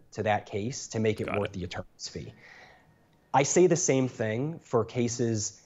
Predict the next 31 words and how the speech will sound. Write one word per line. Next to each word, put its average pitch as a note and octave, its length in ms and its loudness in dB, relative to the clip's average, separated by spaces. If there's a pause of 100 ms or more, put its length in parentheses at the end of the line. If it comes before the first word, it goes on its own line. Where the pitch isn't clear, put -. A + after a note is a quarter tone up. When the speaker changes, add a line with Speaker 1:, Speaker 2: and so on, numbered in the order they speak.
Speaker 1:
in A#2 160 2
which A2+ 220 4
a A2 60 2
driver G#2 520 0
has G2 480 -4 (240)
very C3 480 2
minimal G#2 440 -2
treatment. - 460 -14 (220)
So A2 280 2
if G2 80 0
Speaker 2:
Mm-hmm. D3 80 -2
Speaker 1:
you E3 80 0
go D3 140 4
to C#3 60 2
the - 180 -8
doctor G#2 300 -2
one G2+ 420 -4
time, F2+ 460 -10 (840)
i-, E3 40 -12 (320)
the C3+ 140 2
value C#3 500 6
that A#2+ 160 4
I A2 160 2
bring G#2+ 320 -2
to A2 140 -8
your G#2 180 -4
case - 580 -6 (200)
might A#2+ 280 2
not A2 460 0
be C3 200 6
enough G#2+ 540 0